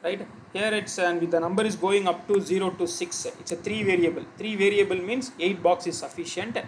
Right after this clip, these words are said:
right? So it is zero, one, four, six. What are the missing terms? So convert this into,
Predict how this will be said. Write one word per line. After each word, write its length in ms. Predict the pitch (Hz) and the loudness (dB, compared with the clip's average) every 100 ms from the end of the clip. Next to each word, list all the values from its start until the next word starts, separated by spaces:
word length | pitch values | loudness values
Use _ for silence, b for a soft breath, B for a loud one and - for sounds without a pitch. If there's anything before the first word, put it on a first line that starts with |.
| - B B - - | -6 B B -12 -4
right? 180 | 180 202 - - | -4 -4 -12 -16
So 100 | - | -8
it 80 | 190 | -4
is 140 | 190 | -4
zero, 280 | 175 202 208 | -2 2 4
one, 220 | 190 180 | 4 2
four, 220 | 180 175 170 | 0 0 0
six. 340 | 170 160 - 165 - - - | -2 -6 -8 -10 -12 -10 -2
What 100 | 196 | 2
are 80 | |
the 80 | 208 | 2
missing 400 | 190 185 220 202 | 0 -2 -2 0
terms? 320 | 196 190 190 175 - - - - - - _ - - - | 0 0 -2 -8 -10 -20 -20 -20 -20 -20 _ -20 -20 -8
So 220 | 180 175 | 0 2
convert 360 | 175 175 196 170 | 4 2 2 4
this 220 | 175 190 | 2 2
into, 440 | 175 196 220 254 | -2 2 2 2